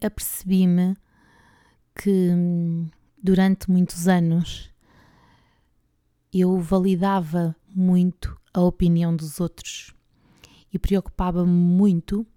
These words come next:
em perceber os outros, em colocar-me na pele dos outros. E esta tomada de consciência, esta constatação, fez-me olhar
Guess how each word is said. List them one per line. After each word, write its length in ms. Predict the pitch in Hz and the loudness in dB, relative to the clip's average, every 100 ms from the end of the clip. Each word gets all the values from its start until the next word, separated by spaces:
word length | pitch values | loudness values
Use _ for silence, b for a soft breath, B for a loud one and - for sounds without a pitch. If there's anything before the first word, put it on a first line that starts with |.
| _ _ _ _ _ _ _ _ | _ _ _ _ _ _ _ _
em 200 | 190 190 | -2 -2
perceber 840 | 180 - - 180 147 165 175 170 _ _ _ - | -2 -8 -8 -8 -4 -4 -4 -8 _ _ _ -12
os 220 | 156 156 | -8 -6
outros, 520 | 170 - - - - _ _ | -8 -10 -20 -20 -20 _ _
em 140 | 185 180 | -2 -2
colocar-me 680 | 180 170 - 175 175 165 | -2 -4 -6 -2 -2 -2
na 220 | 170 180 175 | 2 2 0
pele 500 | _ - 180 185 165 | _ -4 -2 -2 -4
dos 240 | 156 151 | -8 -8
outros. 580 | 165 - - - - - b b b b b b b b b _ _ | -8 -8 -16 -20 -20 -20 b b b b b b b b b _ _
E 400 | 214 196 190 202 _ _ - | -2 0 0 -2 _ _ -10
esta 320 | 190 - 214 | -8 -6 -8
tomada 360 | - 202 196 | -2 0 0
de 120 | 185 - | -2 -6
consciência, 840 | - 170 - - 185 190 - 175 | -4 -4 -4 -4 0 0 -2 -8
esta 180 | - 180 | -8 -6
constatação, 960 | 185 175 - 170 170 - - 165 156 - _ b b b b b | -6 -6 -6 -8 -10 -8 -6 -6 -6 -12 _ b b b b b
fez-me 920 | - - - 196 180 185 185 196 226 _ _ _ - | -16 -8 0 0 2 0 2 2 -2 _ _ _ -8
olhar 480 | 185 175 170 175 | -4 -2 -4 -6